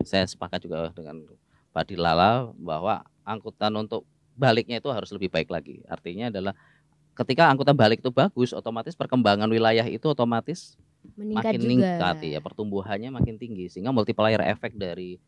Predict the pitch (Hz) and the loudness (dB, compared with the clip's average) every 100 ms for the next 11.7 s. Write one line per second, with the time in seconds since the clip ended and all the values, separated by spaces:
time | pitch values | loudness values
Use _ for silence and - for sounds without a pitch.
0 | _ - 101 101 101 104 104 151 107 87 | _ -8 -2 2 2 2 -2 0 0 0
1 | 92 87 - 110 123 - _ _ _ 95 | -2 -6 -8 -10 -10 -16 _ _ _ -16
2 | 85 85 82 80 80 82 - 110 101 95 | -14 -14 -14 -16 -18 -14 -4 2 4 4
3 | 95 90 90 123 90 92 110 98 110 101 | 0 -2 2 2 2 -4 -4 -6 -10 -10
4 | 87 - 82 78 - - 110 _ _ _ | -14 -20 -20 -20 -20 -18 -20 _ _ _
5 | _ _ 95 101 139 123 127 143 113 101 | _ _ -4 0 2 2 2 0 -2 -2
6 | 104 95 131 101 92 90 - - 92 - | -4 -8 -6 -6 -6 -8 -12 -10 -10 -8
7 | 92 87 113 127 98 92 87 90 85 95 | -12 -8 -8 -8 -10 -12 -12 -14 -10 -8
8 | 98 101 110 98 101 95 107 104 117 113 | -4 -6 -6 -10 -8 -8 -8 -10 -10 -10
9 | 107 95 - 104 101 98 90 117 120 92 | -12 -12 -12 -8 -4 -2 -2 -2 -2 -2
10 | 78 - _ _ _ _ - 95 117 107 | -4 -6 _ _ _ _ -10 -4 -4 -4
11 | 92 92 90 87 87 85 | -6 -4 0 2 2 0